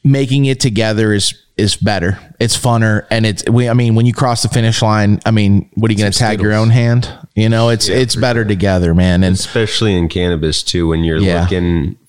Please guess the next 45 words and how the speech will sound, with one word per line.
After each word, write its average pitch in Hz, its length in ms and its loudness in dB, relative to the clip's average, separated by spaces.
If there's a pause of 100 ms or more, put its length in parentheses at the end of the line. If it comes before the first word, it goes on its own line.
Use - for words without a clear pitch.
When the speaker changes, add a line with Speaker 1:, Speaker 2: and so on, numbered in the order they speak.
(100)
Speaker 3:
for 82 360 -2
that 76 280 -4
special 80 880 -4
strain 82 680 -4
or 78 200 -2
pheno. 87 540 -2 (100)
Speaker 1:
Yeah. 107 360 -2 (1900)
Speaker 3:
I 85 80 -4
mean, 82 240 -2
there's, 82 240 -4
there's 85 220 -4
nothing 87 340 -4
better 80 260 -2
when 76 140 -4
you 76 100 -6
find 80 320 -4
a, 76 300 -2
an 80 60 -6
amazing 80 580 -6
keeper 78 400 -10
pheno 78 520 -8
and, 76 220 -10
and 76 200 -16
you 76 80 -20
can 76 480 -8 (120)
Speaker 1:
Yeah. 107 320 0
Speaker 3:
roll, 85 240 -4
roll 80 260 -2
it 78 80 -4
out 80 240 -2
to - 80 -12
the 78 100 -8
world. 80 420 -2
And 78 120 0
Speaker 1:
Yeah, 120 440 -2
yeah. 110 260 2 (1160)
Speaker 2:
No, 123 140 0
it's - 120 -4
a 104 60 0
hit. 110 180 0
It's 113 140 -2
like 110 100 0
a 98 60 -2
hit 110 180 0
single. 104 500 0